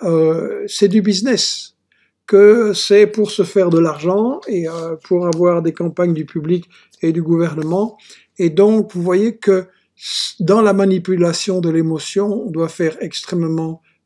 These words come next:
euh, attention. Alors, euh, on va faire une petite, euh, excursion, euh, deux minutes hors de, de Gaza pour signaler parmi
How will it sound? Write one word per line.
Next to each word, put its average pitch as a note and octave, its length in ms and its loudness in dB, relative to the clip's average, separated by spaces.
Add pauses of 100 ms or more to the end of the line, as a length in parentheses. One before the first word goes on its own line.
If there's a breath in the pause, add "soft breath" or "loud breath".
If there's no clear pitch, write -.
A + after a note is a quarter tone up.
euh, E3+ 220 -8
attention. - 540 -10 (1200)
Alors, G3+ 420 2 (720 soft breath)
euh, E3+ 600 4 (240)
on G3 200 2
va G#3 220 0
faire G#3 300 2
une F3 200 0
petite, F#3 540 -8
euh, D#3+ 320 -4 (120)
excursion, F#3 880 -4 (480)
euh, D3 160 -6
deux E3+ 200 2
minutes F3+ 720 0 (460)
hors F#3 640 4
de, D#3 840 -2 (540)
de D#3 280 -8
Gaza F3 540 0 (580)
pour A3 440 4
signaler A3 500 2
parmi G3 640 2